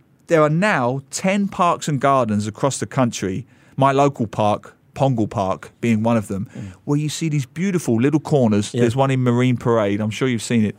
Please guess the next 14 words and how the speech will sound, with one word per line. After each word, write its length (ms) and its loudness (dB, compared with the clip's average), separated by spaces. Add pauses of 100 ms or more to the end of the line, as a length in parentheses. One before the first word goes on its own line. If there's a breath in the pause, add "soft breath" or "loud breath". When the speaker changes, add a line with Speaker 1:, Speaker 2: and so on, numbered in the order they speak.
(480 soft breath)
Speaker 1:
Little 180 0
green 240 0
spaces 480 -2
where 140 0
they're 160 -2
all 220 2
sort 240 -2
of 160 -2 (320)
parceled 800 -2 (260)
and 360 -4
cornered 360 0
off, 320 -2 (400 soft breath)
and 200 0
retirees, 760 0